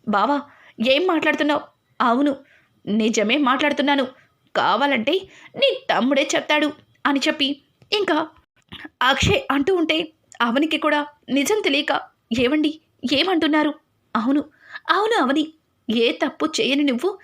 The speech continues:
నిందని అనుభవిస్తున్నావు. అలాగే అందరి ముందు అవమానపడ్డావు. నీకు ఇప్పటికైనా నిజం తెలియాలి నాన్న. అసలు అవనికి ఎట్లాంటి తప్పు తె-, చెయ్యలేదు. తనుకి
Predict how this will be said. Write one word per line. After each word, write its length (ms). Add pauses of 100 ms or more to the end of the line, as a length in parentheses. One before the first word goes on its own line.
(280)
నిందని 580
అనుభవిస్తున్నావు. 680 (1080)
అలాగే 500 (440)
అందరి 400
ముందు 420 (340)
అవమానపడ్డావు. 760 (520)
నీకు 460 (320)
ఇప్పటికైనా 580
నిజం 320
తెలియాలి 440 (360)
నాన్న. 360 (440)
అసలు 320 (380)
అవనికి 560 (360)
ఎట్లాంటి 400
తప్పు 300
తె-, 220 (1300)
చెయ్యలేదు. 500 (460)
తనుకి 480